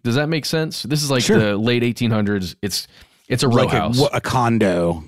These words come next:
Speaker 2: kind
Speaker 1: Kind
Speaker 2: of what
Speaker 1: of.
Speaker 2: we'd think of today. Yeah.
Speaker 1: Yeah. Um, but she's not in there. Her personal belongings are all in there. You know, it's not as though she's left or anything.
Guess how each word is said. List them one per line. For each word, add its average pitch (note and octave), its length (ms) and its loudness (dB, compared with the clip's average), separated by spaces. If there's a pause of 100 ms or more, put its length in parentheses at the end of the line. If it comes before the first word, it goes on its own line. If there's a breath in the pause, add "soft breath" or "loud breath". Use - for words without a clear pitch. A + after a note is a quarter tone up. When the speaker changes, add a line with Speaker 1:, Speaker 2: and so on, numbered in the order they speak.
(140)
Speaker 2:
kind G#2 160 2
Speaker 1:
Kind F#3+ 120 4
Speaker 2:
of F#2+ 60 4
what G2 80 2
Speaker 1:
of. F2+ 60 2
Speaker 2:
we'd F2 100 0
think F#2+ 240 -2
of F2+ 220 -2
today. F2+ 380 -4
Yeah. F2+ 240 -6
Speaker 1:
Yeah. D#3+ 240 0 (560 loud breath)
Um, C3 380 0
but C3 120 -2
she's G#3+ 240 -2
not F3+ 160 0
in F3+ 120 0
there. A2 140 -2
Her D3+ 140 0
personal F#3+ 480 -2
belongings C3 560 0
are G#2 140 0
all G2 160 -2
in F#2 160 0
there. F#2 360 -2
You G#2 120 0
know, C3+ 180 2
it's - 140 -4
not C#3 200 0
as A#2 160 -2
though A2+ 200 0
she's G#2 440 -4 (220)
left G#2 440 0
or F#2+ 120 0
anything. F2 580 -2